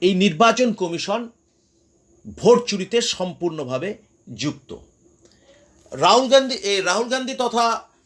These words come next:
কংগ্রেস গত বৃহস্পতিবার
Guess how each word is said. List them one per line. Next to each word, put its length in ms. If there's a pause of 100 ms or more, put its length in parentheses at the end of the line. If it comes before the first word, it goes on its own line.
(1300)
কংগ্রেস 640 (360)
গত 320
বৃহস্পতিবার 920